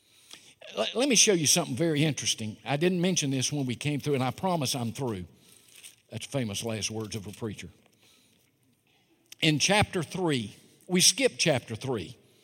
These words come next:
If you remember, we didn't talk about chapter three. But in chapter three, we have a reoccurring word. It's three words or two words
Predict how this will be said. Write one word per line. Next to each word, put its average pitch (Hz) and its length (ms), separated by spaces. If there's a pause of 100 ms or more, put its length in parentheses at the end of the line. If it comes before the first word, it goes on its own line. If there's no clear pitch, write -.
(720)
If - 80
you 143 100
remember, 156 360
we 151 140
didn't 185 400
talk 196 200
about 127 200
chapter 101 320
three. 90 320 (1300)
But 160 100
in 151 120
chapter 202 420
three, 139 680
we 160 140
have 156 220
a 135 60
reoccurring 156 1000 (360)
word. 113 640 (600)
It's - 240
three 226 300
words 170 400
or 139 80
two - 260
words 139 640